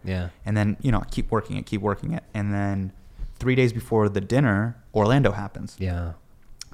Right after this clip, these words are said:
Speaker 2: Ironically enough, Orlando was a very interesting, um, th-, thing that happened because it's, it was specifically centered. A lot of the dialogue was centered around Congress
Speaker 1: Mm-hmm.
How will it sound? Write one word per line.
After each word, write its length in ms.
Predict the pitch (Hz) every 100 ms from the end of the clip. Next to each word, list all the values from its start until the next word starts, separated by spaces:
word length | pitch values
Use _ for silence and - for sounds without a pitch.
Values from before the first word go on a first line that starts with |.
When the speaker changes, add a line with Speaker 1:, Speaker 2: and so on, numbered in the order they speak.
| - - - _ _ _ 120
Speaker 2:
Ironically 520 | 113 123 160 151 127
enough, 280 | 123 113 107
Orlando 360 | 98 113 127
was 140 | 107 98
a 40 |
very 480 | 113 107 117 113 110
interesting, 880 | 104 - 104 - 104 98 95 95 98 - - - -
um, 540 | 101 95 90 90 92 - _ - _ _ - _ _ _ _ - _ -
th-, 120 | - - -
thing 480 | - 131 131 107 98
that 140 | 95
happened 480 | 107 104 - 95 95
because 300 | 107 104 -
it's, 240 | - - -
it 60 |
was 160 | 113 110
specifically 840 | - - - - 143 139 127 113
centered. 680 | 104 - 110 107 - - - - - - -
A 60 |
lot 220 | 98 104 110
of 60 |
the 60 | 98
dialogue 400 | 101 101 98 101
was 100 | 104
centered 400 | - 104 104 101
around 460 | 101 104 104 101
Congress 580 | - 107 101 90 - -
Speaker 1:
Mm-hmm. 240 | 107 90